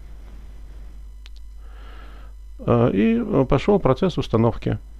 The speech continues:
Вот практически и, и вся недолго, м, как, значит, э, при помощи программы System Bug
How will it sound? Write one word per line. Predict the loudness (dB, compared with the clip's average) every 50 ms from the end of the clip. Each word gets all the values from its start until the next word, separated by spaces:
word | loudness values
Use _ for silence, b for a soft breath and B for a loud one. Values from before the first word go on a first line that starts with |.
| -16 -16 -16 -16 -16 -16 -16 -16 -16 b b b b b b b b b b b b b b b -16 -6 2 6
Вот | 6 6 6
практически | 6 4 4 4 2 -2 -4 -4 -6 -10 -2 0 2
и, | 4 6 4 4 4 2 0 0 0 0 -2
и | -2
вся | 2 4 6 6 6 4 4
недолго, | 4 6 6 6 6 6 4 4 4 4 4 4
м, | 2 0 0 0 2 0 0
как, | 6 6 6 6 6 6
значит, | 2 2 2 2 -4 -2 0
э, | 2 2 4
при | 4 2 0
помощи | 2 2 2 2 2 0 0 0
программы | 0 4 4 6 6 6 4 4 2 0
System | 0 -2 -4 0 0 0 2
Bug | 4 4 2 2 0